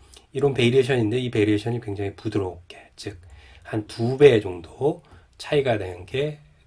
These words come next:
되겠습니다. 자, 이런 상황이 돼서 응력 집중을 계산해 보면 이 아래는 응력 집중이 요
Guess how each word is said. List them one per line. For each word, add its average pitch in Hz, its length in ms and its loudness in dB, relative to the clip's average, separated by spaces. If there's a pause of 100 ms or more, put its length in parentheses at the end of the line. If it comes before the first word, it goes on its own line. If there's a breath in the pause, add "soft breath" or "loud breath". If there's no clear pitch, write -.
(140)
되겠습니다. - 680 -12 (560 loud breath)
자, 127 120 0
이런 160 260 6
상황이 160 400 6
돼서 143 800 0 (680)
응력 156 220 2
집중을 123 460 -2
계산해 117 340 -2
보면 110 400 -4
이 143 140 0
아래는 151 360 4
응력 135 260 2
집중이 143 500 -4
요 127 260 -2